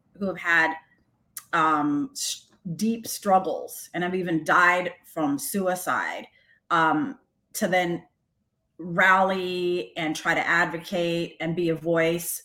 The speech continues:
for mental health. If I'm gonna look at that as a, as sort of a pattern or dynamic, I feel like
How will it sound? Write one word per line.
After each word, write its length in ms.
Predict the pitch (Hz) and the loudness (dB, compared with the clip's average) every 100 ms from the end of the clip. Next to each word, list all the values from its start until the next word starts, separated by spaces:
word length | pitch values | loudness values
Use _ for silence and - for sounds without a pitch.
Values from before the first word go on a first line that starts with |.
| _ | _
for 160 | - | -6
mental 320 | 165 165 156 160 | -2 -2 -2 -4
health. 420 | 165 160 185 - - _ _ _ - _ _ - | -2 0 0 -2 -16 _ _ _ -20 _ _ 2
If 200 | 214 208 | 2 4
I'm 320 | 190 190 214 | 4 4 6
gonna 140 | 220 196 | 4 2
look 260 | 196 208 | 2 2
at 160 | 165 - | 0 2
that 300 | 185 180 - | 6 6 4
as 180 | 180 175 | 0 0
a, 280 | 165 156 151 | 2 0 0
as 200 | 170 165 | 0 -2
sort 140 | 185 175 | -2 -4
of 100 | 143 | -4
a 60 | |
pattern 440 | - - 180 180 165 | -6 0 2 2 0
or 60 | |
dynamic, 600 | 156 151 160 170 165 143 - | 0 0 2 0 0 -2 -6
I 80 | 156 | -8
feel 240 | - 180 | -4 -2
like 320 | 175 165 151 | 2 0 -2